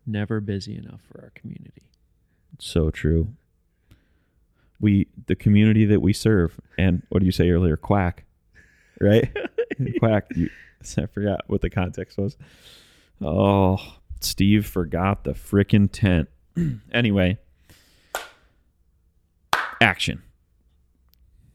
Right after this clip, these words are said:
Speaker 2: We just started another episode right now. Welcome to the Stout.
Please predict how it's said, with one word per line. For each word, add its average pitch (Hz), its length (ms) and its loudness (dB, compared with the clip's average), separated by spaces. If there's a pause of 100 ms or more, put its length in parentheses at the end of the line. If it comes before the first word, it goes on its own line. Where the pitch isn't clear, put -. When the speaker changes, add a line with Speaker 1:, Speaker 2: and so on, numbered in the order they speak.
(160)
Speaker 2:
We 95 80 -4
just 90 140 -8
started 82 240 -2
another 80 200 2
episode 80 320 -4
right 76 160 -8
now. 82 140 -2
Welcome 95 580 0
to - 120 -10
the - 120 -6
Stout. 101 320 -10